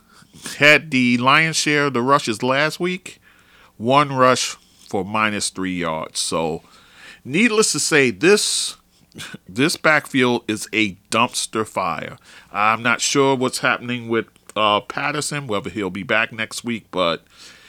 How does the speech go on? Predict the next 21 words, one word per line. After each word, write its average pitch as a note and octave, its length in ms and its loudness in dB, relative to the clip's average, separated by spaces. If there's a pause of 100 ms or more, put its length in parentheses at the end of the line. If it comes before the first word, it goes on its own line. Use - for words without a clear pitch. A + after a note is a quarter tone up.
(560)
steer A#2+ 680 4
clear G2+ 500 -2
of D#2+ 140 -4
this - 520 -4 (360)
backfield, D#2+ 680 -8
whatever F2 380 -4
you C#2+ 180 -10
do, C#2 320 -16
man. G#1 380 -16
You F2+ 140 -10
want D#2 280 -10
no D#2 80 -12
parts - 440 -14
of G1+ 120 -20
this. - 400 -14 (800)
In A#2+ 80 -6
ter-, F#3 300 2 (220)
terms F3 340 0
of E3 220 2
the D3 260 0
receivers, C3+ 880 -2